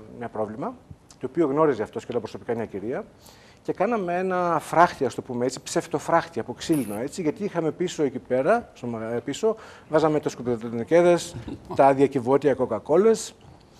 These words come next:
και το είχαμε σαν ύψος κανονικό, γιατί αυτά, άμα τα αγοράσεις έτοιμα, έχουν ένα ύψος ένα ογδόντα. Και έρχεται η πολυδομία και λέει, "Αυτό ένα ογδόντα δεν επιτρέπεται", γιατί στη Γερμανία υπάρχει ένας νόμος που λέει ότι ό,τι είναι μέχρι ένα πενήντα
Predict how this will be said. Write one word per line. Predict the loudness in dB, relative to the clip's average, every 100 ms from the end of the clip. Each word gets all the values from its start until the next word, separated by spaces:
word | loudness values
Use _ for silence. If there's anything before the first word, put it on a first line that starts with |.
| -20 -20 -20 -20 -20 -8
και | -2
το | 0
είχαμε | 0 0
σαν | 2
ύψος | 2 2
κανονικό, | 4 4 8 8
γιατί | 8 8
αυτά, | 6 6
άμα | 6
τα | 6
αγοράσεις | 6 6 4
έτοιμα, | 2 2 2 2
έχουν | 2 0 0
ένα | 0
ύψος | -2
ένα | -4 0
ογδόντα. | 4 4 0 -6 -14 _ _ _ _ _ -20 -20 -20 -20 -20 -20 -20 -20 -20 -4
Και |
έρχεται | -4 -2 -6
η |
πολυδομία | -4 -6 -6 -6 -6
και | -6
λέει, | -6 -4 -2 -2
"Αυτό | -6 -2 0
ένα | 2 2
ογδόντα | 2 0 2 2 0 -2 -4
δεν | -2
επιτρέπεται", | -2 -2 -4 -2 -4 -4
γιατί | -6 -6
στη | -2
Γερμανία | 0 0 0
υπάρχει | 0 -2 -4
ένας | -8 -8
νόμος | -8 -6 -6
που | -6 -4
λέει | 0
ότι | 0 -2 -6 -8 -18 -12
ό,τι | -10 -8 -4
είναι | -4
μέχρι | -2 -4 0
ένα | 0
πενήντα | 2 0 2 4 4 4